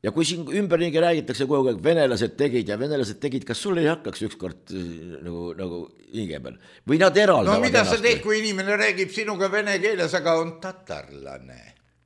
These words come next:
Speaker 1: Jah.
Speaker 2: Ei, ta on venelane. Või, või, no, tead, vaat see on üks küsimus, millesse ma <laughs> ei oska suhtuda. Sest vaata, kui omal ajal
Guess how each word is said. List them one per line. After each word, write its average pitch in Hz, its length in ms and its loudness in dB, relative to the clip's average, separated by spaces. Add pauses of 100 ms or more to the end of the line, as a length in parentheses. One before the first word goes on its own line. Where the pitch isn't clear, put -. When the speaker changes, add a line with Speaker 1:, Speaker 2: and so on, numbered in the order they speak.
(100)
Speaker 1:
Jah. 139 160 2 (1040)
Speaker 2:
Ei, 170 680 6
ta 143 160 0
on 143 80 -8
venelane. 180 680 6 (560)
Või, - 140 2 (300)
või, 277 200 -8 (260)
no, 277 140 4 (560)
tead, 185 240 -10 (360)
vaat 175 200 -6
see 233 160 -2
on 214 180 -2
üks - 320 -14
küsimus, 196 640 -6
millesse 185 600 4
ma 196 200 -4 (140)
<laughs> - 60 -18
ei 131 220 -2
oska 175 440 -10
suhtuda. 98 600 -10 (320)
Sest - 420 -10 (260)
vaata, 190 380 -4 (280)
kui 180 280 -2
omal 202 420 2
ajal 73 380 -2